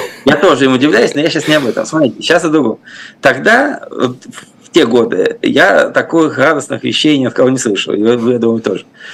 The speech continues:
Speaker 2: Но так или иначе, что происходит сейчас? Сейчас происходит совершенно противоположная ситуация. Сейчас люди, а, если у них есть деньги, приходят в магазины, где есть абсолютно всё. А у людей, у многих нету денег,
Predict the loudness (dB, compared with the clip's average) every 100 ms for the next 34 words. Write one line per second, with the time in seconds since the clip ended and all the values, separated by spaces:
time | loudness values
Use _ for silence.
0 | -20 -10 0 2 4 4 2 2 -2 -12
1 | -2 -2 0 2 2 0 0 0 -2 -8
2 | -4 0 0 0 0 0 0 0 -2 -2
3 | 0 2 2 0 -4 -6 -6 -14 _ -20
4 | -20 -12 -4 -4 -2 -2 -2 -4 -10 _
5 | _ _ _ -6 -4 -2 -4 -4 -4 -4
6 | -4 -6 -8 -8 -10 -8 -4 -2 -2 -4
7 | -4 -4 -2 -4 -4 -4 -4 -6 -6 -6
8 | -8 -12 -12 -16 _ _ _ _ _ _
9 | -20 -20 -20 -6 0 0 0 -2 0 2
10 | 2 0 -2 -2 -2 -2 -4 -4 -4 -4
11 | -6 -6 -8